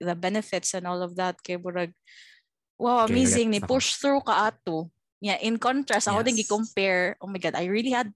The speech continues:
Speaker 1: had to explain, like, my point. <laughs>
Speaker 2: Yeah, 'cause, like, honestly, I was so confused kung saan gid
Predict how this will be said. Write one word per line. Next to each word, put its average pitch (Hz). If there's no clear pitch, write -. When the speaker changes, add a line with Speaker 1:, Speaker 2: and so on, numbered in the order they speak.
Speaker 1:
had 190
to 185
explain, 170
like, 165
my 156
point. -
<laughs> -
Speaker 2:
Yeah, 185
'cause, -
like, 208
honestly, 214
I 160
was 180
so 180
confused 180
kung 143
saan 156
gid 143